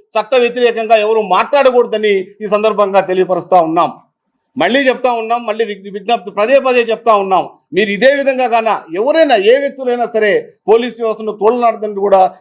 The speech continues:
ఈ సందర్భంగా మీ అందరికీ తెలియపరుస్తా ఉన్నాం. మరొక విజ్ఞప్తి కూడా చేస్తా ఉన్నాము, చట్టం ఎవరికి కూడా చుట్టం కాదు. నిజంగా పోలీసుల్లో కూడా కొంతమంది చట్ట విరుద్ధంగా ప్రవర్తించినట్లయితే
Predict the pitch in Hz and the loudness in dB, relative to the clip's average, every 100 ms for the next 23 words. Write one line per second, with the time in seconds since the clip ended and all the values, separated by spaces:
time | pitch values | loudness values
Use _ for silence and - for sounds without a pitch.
0 | 180 185 220 196 190 185 175 170 180 202 | -8 -2 -2 0 -2 -2 -4 -6 -4 0
1 | 190 156 139 - 117 107 104 - - _ | 0 0 -4 -4 -10 -10 -20 -20 -20 _
2 | - 127 160 175 165 156 180 160 170 165 | -4 2 2 4 2 2 0 2 2 2
3 | 147 143 156 147 135 120 107 117 160 170 | 0 -2 -2 -2 -2 -4 -6 -8 -10 -12
4 | _ - 139 - 196 196 180 170 170 170 | _ -2 -2 0 0 2 2 2 2 2
5 | 160 165 170 143 160 147 131 107 - _ | 2 0 -2 -2 -2 0 0 -2 -6 _
6 | _ _ _ 101 123 135 196 208 190 180 | _ _ _ -10 -4 0 2 2 2 -2
7 | 185 - _ _ - 147 190 208 196 208 | -8 -14 _ _ -8 -2 0 0 0 2
8 | 202 190 202 196 170 165 165 180 196 - | 2 2 -2 -2 -2 0 0 2 2 0
9 | 160 - 196 185 180 196 190 190 147 151 | -2 0 0 0 -2 -2 0 -2 -2 -6
10 | 170 185 180 175 160 165 165 170 160 135 | -6 -8 -4 -2 0 0 -2 0 0 0
11 | 143 | -4